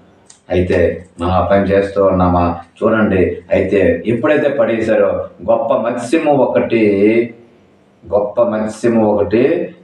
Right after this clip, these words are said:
యోనాను మింగవలెను యెహోవా నియమించి ఉండగా, యోనా మూడు దినములు ఆ మత్స్యము కడుపులో ఉండిపోయింది. ఒక క-, ఒక మత్స్యానికి ఆట ఇచ్చాడు వెంటనే.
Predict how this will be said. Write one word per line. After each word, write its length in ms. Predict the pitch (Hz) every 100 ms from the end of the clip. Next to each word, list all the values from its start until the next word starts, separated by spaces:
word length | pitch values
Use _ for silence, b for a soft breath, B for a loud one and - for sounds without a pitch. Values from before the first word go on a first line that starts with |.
| _ _ -
యోనాను 480 | 117 147 165 156
మింగవలెను 480 | 135 131 131 127 120
యెహోవా 520 | 117 113 127 135 127
నియమించి 560 | 110 113 127 135 - 117
ఉండగా, 360 | 107 107 104 101
యోనా 380 | 104 120 113 101
మూడు 300 | 113 170 175
దినములు 400 | 139 127 123 113
ఆ 200 | 107 107
మత్స్యము 460 | 104 101 123 117
కడుపులో 920 | - - - - 107 - - - - - - - 202 92
ఉండిపోయింది. 680 | 87 90 90 87 - 87 85
ఒక 200 | 85 -
క-, 480 | - - 104 - - - -
ఒక 120 | 101
మత్స్యానికి 640 | 110 143 - 180 175 -
ఆట 220 | 131 127 127
ఇచ్చాడు 340 | - 123 104
వెంటనే. 500 | 98 92 98 90